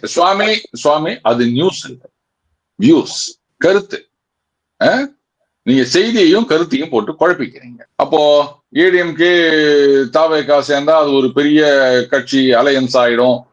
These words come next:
அதை தடுக்கிறதுக்காக அப்படின்னா இது எடப்பாடி யாருக்கு தெரியாதா? நம்ம விஜய் கட்சியோட சேர்ந்தா பெரிய அலையன்ஸ் ஆயிருவோம், ஃபார்மிடபிள் அலையன்ஸ் ஆயிருவோம்.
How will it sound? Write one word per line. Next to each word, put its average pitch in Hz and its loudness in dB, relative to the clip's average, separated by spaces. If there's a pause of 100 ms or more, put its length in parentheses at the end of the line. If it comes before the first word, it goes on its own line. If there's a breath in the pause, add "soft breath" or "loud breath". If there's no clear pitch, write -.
(180)
அதை 139 -2
தடுக்கிறதுக்காக 131 0
அப்படின்னா 131 0
இது 120 0
எடப்பாடி 123 2
யாருக்கு 90 0
தெரியாதா? 80 -6 (400)
நம்ம 123 0
விஜய் 127 2
கட்சியோட 107 0
சேர்ந்தா 107 0
பெரிய 120 2
அலையன்ஸ் 107 -2
ஆயிருவோம், 95 2
ஃபார்மிடபிள் 104 0
அலையன்ஸ் 95 0
ஆயிருவோம். 87 2